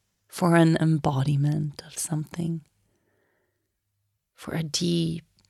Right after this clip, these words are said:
soft settling into something.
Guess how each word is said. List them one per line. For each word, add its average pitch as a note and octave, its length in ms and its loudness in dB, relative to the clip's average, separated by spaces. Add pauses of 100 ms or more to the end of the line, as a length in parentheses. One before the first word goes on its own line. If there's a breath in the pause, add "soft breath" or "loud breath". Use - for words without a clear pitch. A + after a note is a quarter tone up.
(220 soft breath)
soft - 1000 -2
settling D#3+ 1080 0 (1000)
into E3+ 460 2
something. - 520 -4